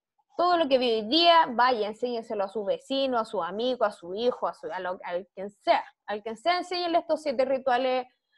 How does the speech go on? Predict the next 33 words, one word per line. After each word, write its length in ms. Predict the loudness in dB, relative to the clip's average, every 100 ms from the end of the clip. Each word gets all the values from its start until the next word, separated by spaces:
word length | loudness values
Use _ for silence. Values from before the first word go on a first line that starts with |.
| -6
Al 180 | -6 -4
que 140 | -6
sea, 380 | 0 4 4 4
enséñele 540 | 0 0 0 4 4
los 180 | 4 2
ejercicios, 840 | 2 0 -6 -6 -8 -2 -4 -4 -8
al 180 | -8 -10
que 100 | -12
sea. 280 | -4 -4 -4 _ _
Porque 320 | 0 0 0
así 320 | 0 0 -2
va 240 | 2 2 2
usted 340 | -4 0 0 2
a 60 | 0
aprenderlo 500 | 0 -2 -2 -2 -4
el 140 | -6 -6
doble. 320 | -6 -8 -16 _ _ _ _ _ _ _ _ _ _ _ _ _ _ _ _ _ _
Y 120 | 0
eso 180 | 2 2
serían 360 | 2 4 4 4
los 160 | 2
siete 380 | 2 -2 2 2
rituales 520 | 2 0 0 0 -4 -2
para 240 | 0 0
mantener 540 | -2 -4 -2 -2 -2 0
el 220 | 0 0
cerebro 720 | 2 6 6 6 6 4 4 0
asociado 760 | 2 2 -2 0 4 4 4 4
con 240 | 4 6
los 220 | 4 2 2
activadores. 760 | 0 0 2 4 6 4 0 -8
Los 140 | -6
pusimos, 520 | -6 -8 -8 -8 -10